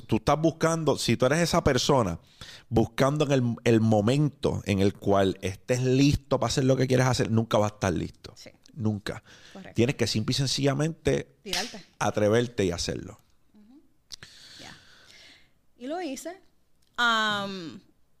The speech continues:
Speaker 2: la reacción de mi público fue
Speaker 1: Abrumadora.
Speaker 2: Yes. Y, pues, me dejó saber que hice lo correcto.
Speaker 1: Ok.
Speaker 2: Am, también Santana and Co surgió de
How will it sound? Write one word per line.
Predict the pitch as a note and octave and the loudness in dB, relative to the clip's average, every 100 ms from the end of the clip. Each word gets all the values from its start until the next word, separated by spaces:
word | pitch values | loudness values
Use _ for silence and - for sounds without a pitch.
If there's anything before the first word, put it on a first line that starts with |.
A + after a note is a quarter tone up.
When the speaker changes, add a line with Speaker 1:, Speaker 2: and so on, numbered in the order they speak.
| _ - | _ -16
Speaker 2:
la | G#3+ G#3 | -10 -8
reacción | G#3 G3+ G3 - G3 G3 | -8 -8 -8 -10 -10 -8
de | G3+ | -8
mi | A#3 | -8
público | A3+ G#3+ G#3 G#3+ G#3+ G3+ G3 | -8 -6 -6 -4 -4 -4 -6
fue | - G3 F3+ F3+ F#3 G3 F#3+ F3 D#3+ C3+ G2 - _ _ _ _ _ _ _ | -10 -10 -8 -6 -4 -4 -4 -6 -8 -10 -14 -20 _ _ _ _ _ _ _
Speaker 1:
Abrumadora. | G2 F#2 F#2 F2+ F2+ G2 F2+ F2+ _ _ _ _ _ | -6 -4 -6 -4 -2 -2 -4 -12 _ _ _ _ _
Speaker 2:
Yes. | D3 - - - - _ _ _ _ _ _ _ - _ | -20 -20 -20 -18 -20 _ _ _ _ _ _ _ -20 _
Y, | F#3 F#3 F#3 F3 - | -10 -8 -8 -10 -10
pues, | F3+ | -10
me | F#3+ F#3 | -8 -6
dejó | F3 F3 | -6 -8
saber | E3+ G3 A3+ | -6 -6 -6
que | D4+ | -10
hice | G#3 E3+ G#3+ G#3+ G#3+ G#3 F#3+ F3+ | -10 -10 -8 -6 -4 -4 -6 -6
lo | F#3 | -6
correcto. | A3 A#3+ D3+ - D4 - _ _ _ - - | -6 -6 -10 -12 -14 -14 _ _ _ -20 -18
Speaker 1:
Ok. | - - - | -14 -12 -10
Speaker 2:
Am, | - G3+ F#3+ F#3 F3 E3+ | -4 -2 -2 -4 -10 -16
también | - G#3+ G#3 G3 F#3+ A3+ | -8 -6 -6 -6 -6 -8
Santana | - C#4 C4 G3+ | -8 -6 -6 -6
and | A3 C4+ C4 | -8 -8 -10
Co | B3+ A#3+ B3+ | -8 -6 -6
surgió | D4+ B3 A3 G3 G3 G3+ | -8 -8 -8 -8 -6 -6
de | A3 C#4+ | -6 -10